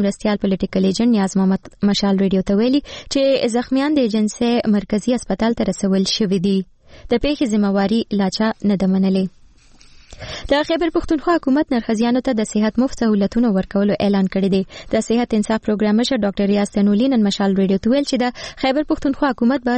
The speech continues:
د خیر ښېګړې محکمې په مرسته د صوبې ټولو نرخزیانو ته په کال کې د پنځو لکو روپو پورې د علاج سهولتونه ورکوي. نوموړي وویل نرخزیان به په دې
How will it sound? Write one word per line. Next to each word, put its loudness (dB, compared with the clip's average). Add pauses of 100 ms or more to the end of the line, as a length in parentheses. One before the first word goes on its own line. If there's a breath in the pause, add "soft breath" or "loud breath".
د 0
خیر -2
ښېګړې 0
محکمې 2
په 2 (100)
مرسته 0 (420 loud breath)
د 2
صوبې 2 (120)
ټولو 4
نرخزیانو 0
ته -2
په -2 (100)
کال 0
کې 0
د -4
پنځو 2
لکو -2
روپو -2
پورې 2
د -2
علاج 0
سهولتونه 2
ورکوي. 2 (440 loud breath)
نوموړي 2
وویل 4
نرخزیان 0
به 0
په 0
دې 2